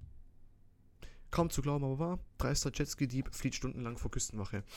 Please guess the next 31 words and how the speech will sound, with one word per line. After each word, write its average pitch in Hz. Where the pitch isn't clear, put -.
Das -
klingt 120
ziemlich 131
nach 123
der -
einen 127
Mission 127
aus, 110
äh, 110
G 120
T 117
A 110
fünf, 117
wo 113
man 101
mit 107
Lamar, 110
Franklin 110
und 104
Trevor 107
Drogen 123
kaufen 101
will. 113
Sind -
aber 110
gar 104
keine 101
Drogen, 107
es 101
ist -
eine 101